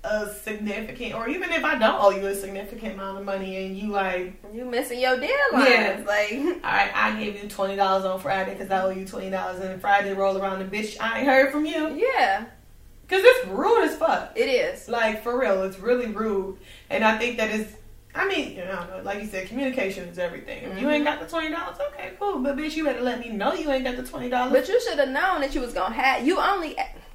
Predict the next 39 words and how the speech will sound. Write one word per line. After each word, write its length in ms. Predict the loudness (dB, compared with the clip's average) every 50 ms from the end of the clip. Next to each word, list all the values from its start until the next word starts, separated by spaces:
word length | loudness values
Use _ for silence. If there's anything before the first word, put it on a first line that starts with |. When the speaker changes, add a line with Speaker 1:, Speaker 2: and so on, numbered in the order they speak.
| -20 -18
Speaker 2:
for 160 | -4 -4 -2 0
me, 180 | 0 0 0 4
my 220 | 6 6 8 8
definition 460 | 8 6 6 4 0 -2 0 -2 -4
of 100 | 0 4
borrow 400 | 8 10 10 12 10 10 8 6 2
is 120 | 0 2
only 200 | 4 4 4 2
because 280 | -2 -2 2 2 2 4 4 2
I 100 | 2 4
know 180 | 4 4 4
at 100 | 4 2
this 180 | -2 -4 -4 -4
immediate 560 | -6 -4 -2 0 0 2 2 0 -2 -4 -4
time 520 | -2 0 2 4 4 2 0 0 -4 -6 -6 0
I 180 | 4 4 4 4
don't 160 | 4 0 6
have 320 | 10 10 12 12 10 6
it, 140 | -2 -4 -2
Speaker 1:
Mm-hmm. 240 | -2 -2 -4 0 2
Speaker 2:
but 100 | 2 4
on 160 | 4 2 2
this 220 | 2 2 2 2 0 -2
next 260 | -2 -2 0 -2 -2 2
day 300 | 2 2 2 2 2 2
or 140 | 2 2 2
whatever 300 | 0 -2 -2 0 0 0
that 160 | -2 -2 0
day 320 | 0 -2 0 0 -2 -4 -2
is, 80 | 0 2
Speaker 1:
I'm 240 | 4 4 6 4 4
going 340 | 2 0 2 2 2 4 4
to 40 | 4
Speaker 2:
I'm 160 | 4 4 6
gonna 200 | 6 6 6 4
Speaker 1:
for 40 | 2
Speaker 2:
have 100 | 4 6
Speaker 1:
sure 300 | 6 6 6 4 0
Speaker 2:
it. 40 | -2